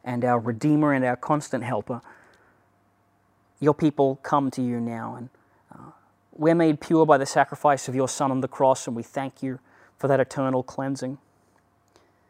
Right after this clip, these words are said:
Help us to live lives consistent with the priesthood that we've been called to be. Father, we give you thanks. We thank you for every mundane sunrise and common meal,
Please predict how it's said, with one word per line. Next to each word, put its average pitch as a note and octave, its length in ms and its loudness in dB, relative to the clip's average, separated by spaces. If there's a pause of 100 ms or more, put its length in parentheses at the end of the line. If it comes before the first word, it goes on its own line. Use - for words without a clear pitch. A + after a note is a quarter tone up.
(140)
Help E3 240 8
us D3 220 8
to - 120 -2
live C3+ 320 2
lives C3 640 2
consistent D3 640 -4
with C#3 160 -6
the C3+ 80 -12
priesthood D#3 600 0 (260)
that C3+ 80 -4
we've C#3 180 0
been C3+ 120 2
called C#3+ 360 2
to C3 100 -8
be. A2+ 300 -8 (1900)
Father, D3 280 8
we C#3+ 100 2
give C3 200 -2
you C#3 120 0
thanks. B2 500 -8 (1300)
We C3 60 -12
thank D3 240 0
you D#3+ 80 -2
for C#3+ 140 -2
every C#3 260 0
mundane C#3+ 500 0
sunrise C#3 720 2
and B2+ 160 -4
common C#3 460 0
meal, D#3+ 400 0